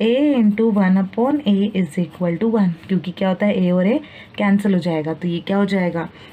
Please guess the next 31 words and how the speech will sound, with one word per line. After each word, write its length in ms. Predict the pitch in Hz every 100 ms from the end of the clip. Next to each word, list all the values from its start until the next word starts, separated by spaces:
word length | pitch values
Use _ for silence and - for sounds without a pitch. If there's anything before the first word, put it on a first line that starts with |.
| - 202
वन 240 | 196 208
हो 100 | 196
जाएगा। 300 | 147 160 151
तो 120 | 175 262
यही 280 | 214 254 311
condition 460 | 240 196 190 208
हमें 140 | 202 240
सब 220 | 214 151
जगह 220 | 180 180
लगानी 400 | 277 285 269 262
है। 200 | 214 214 - - - -
तो 60 | 196
यहाँ 360 | 180 202 220 208
अगर 180 | 208
हम 120 | 208 185
देखेंगे 460 | 180 185 170 175
multiplicative 840 | 202 170 156 - 190 196 196 202 190
inverse 460 | 160 151 165 180 185
of 220 | 202 208 - - - 190
minus 360 | 185 196 233 -
thirteen 460 | 208 185 190 208 196
upon 340 | 180 185 185
nineteen 480 | 160 156 151 190 240 - -
क्या 120 | 214
हो 100 | 214
जाएगा, 380 | 208 202 214 277 - - -
just 400 | 190 269 330 -
हमें 360 | 285 226 233 311 - - - -
इस 200 | 294 -
fraction 480 | 233 185 - 208 214
को 220 | 240 240